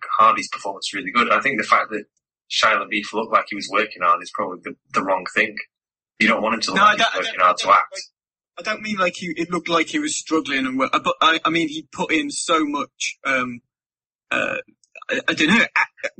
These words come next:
Speaker 2: just, uh, his ability, and I thought it was really surprising because he, he just came across so naturally and so developed. I don't know, I don't really know how to, to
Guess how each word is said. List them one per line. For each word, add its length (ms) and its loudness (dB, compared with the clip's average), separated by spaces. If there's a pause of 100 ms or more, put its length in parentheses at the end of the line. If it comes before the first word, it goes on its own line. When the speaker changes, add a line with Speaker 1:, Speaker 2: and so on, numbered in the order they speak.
Speaker 2:
just, 280 -10 (420)
uh, 80 2 (100)
his 140 0
ability, 640 -2
and 280 -12
I 120 0
thought 140 -4
it 60 -2
was 160 -4
really 280 2 (280)
surprising 600 0
because 260 -10
he, 260 -2
he 100 -2
just 180 0
came 140 0
across 320 -2
so 140 2
naturally 560 -2
and 100 -6
so 300 -2 (1200)
developed. 560 -2
I 100 0
don't 140 -4
know, 180 -2
I 80 -2
don't 140 -4
really 180 -6
know 140 0
how 100 -2 (100)
to, 340 2
to 160 -6